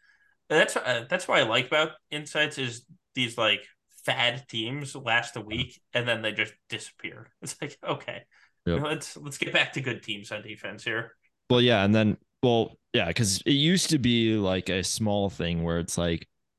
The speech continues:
Speaker 2: "Oh my God, hey guys, I just took my team against this, this weird comp and it get, totally got ate up." And then,
Speaker 1: Yeah.
Speaker 2: like, the one guy that's, like,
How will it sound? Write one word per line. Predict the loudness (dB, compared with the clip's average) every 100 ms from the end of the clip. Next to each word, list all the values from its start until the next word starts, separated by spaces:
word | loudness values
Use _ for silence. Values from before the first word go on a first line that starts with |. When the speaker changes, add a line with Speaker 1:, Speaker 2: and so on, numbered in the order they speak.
| _ _ -2
Speaker 2:
"Oh | 2
my | 2 2
God, | 2 2 2
hey | 2 2 0
guys, | 0 2 0 0
I | 0
just | -2 -2 -4 -8 _
took | -4 -2 0
my | 0
team | 0 0 2 2
against | 2 0 -2 0
this, | 0 0 -4 -10 _ _ _
this | 0 0 -2 -6 -4 0
weird | 2 2 2 0
comp | 0 0 -2 -2
and | 0 0
it | 0
get, | -2 0
totally | 2 4 4
got | 2 2
ate | 2 2
up." | 0 -2 -6 _ _ _ _ 0
And | 4
then, | 4 4
Speaker 1:
Yeah. |
Speaker 2:
like, | 2 0 0
the | 0 2
one | 2 2 2 2 0 -2 -10 _ -2
guy | 0 2 2
that's, | -2 -2 -2
like, | -2 -2 -10